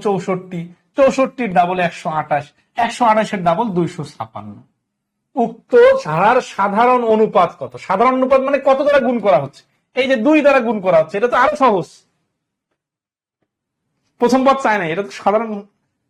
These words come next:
তাহলে দেখেন আনসার হচ্ছে দুই। এই যে, মানে পরীক্ষার হলে কিভাবে আপনি হেল্প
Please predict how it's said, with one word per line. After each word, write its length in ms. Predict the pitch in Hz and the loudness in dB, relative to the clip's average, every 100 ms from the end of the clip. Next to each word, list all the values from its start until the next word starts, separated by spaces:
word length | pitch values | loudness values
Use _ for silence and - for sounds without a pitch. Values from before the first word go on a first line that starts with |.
| _ _ | _ _
তাহলে 180 | 202 208 220 190 | -2 -2 -2 -4
দেখেন 180 | 202 262 214 | -4 -2 -4
আনসার 220 | 175 180 | -4 -6
হচ্ছে 160 | 175 165 131 | -6 -10 -10
দুই। 120 | 101 - _ _ - 285 | -16 -20 _ _ -2 0
এই 100 | 208 131 | 0 -2
যে, 80 | 113 _ _ _ _ - | -12 _ _ _ _ -6
মানে 140 | 196 214 202 - 320 | -4 -4 -8 -6 2
পরীক্ষার 360 | 311 - 302 269 | 2 4 4 4
হলে 120 | 285 | 2
কিভাবে 260 | 277 233 233 220 | 0 2 4 2
আপনি 160 | 220 214 156 | 0 -4 0
হেল্প 200 | 190 | 0